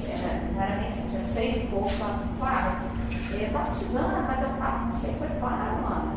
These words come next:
Né? Assim, ela, ela também é puc, né? Ela também estudou comunicação na puc. "Você pode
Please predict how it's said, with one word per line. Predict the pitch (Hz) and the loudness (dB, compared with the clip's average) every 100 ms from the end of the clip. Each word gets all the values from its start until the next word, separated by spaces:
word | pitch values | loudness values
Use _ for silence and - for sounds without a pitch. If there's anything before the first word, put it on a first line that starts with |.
| - - | -2 -2
Né? | - - - | -2 -2 -2
Assim, | - 226 | -2 2
ela, | 214 214 | 2 4
ela | 202 208 | 4 2
também | 233 240 311 - | 4 4 4 2
é | 202 202 | 0 0
puc, | 254 302 - - | 2 2 2 2
né? | - 202 | 4 4
Ela | 202 | 2
também | 202 220 | 2 2
estudou | 233 - - 190 196 202 208 | 0 0 0 2 2 2 2
comunicação | - - - - - - | 2 0 0 0 0 -2
na | - 214 233 | -2 -2 0
puc. | 226 - 233 - - - - | -2 0 0 0 0 0 2
"Você | - | 2
pode | - 359 | 4 6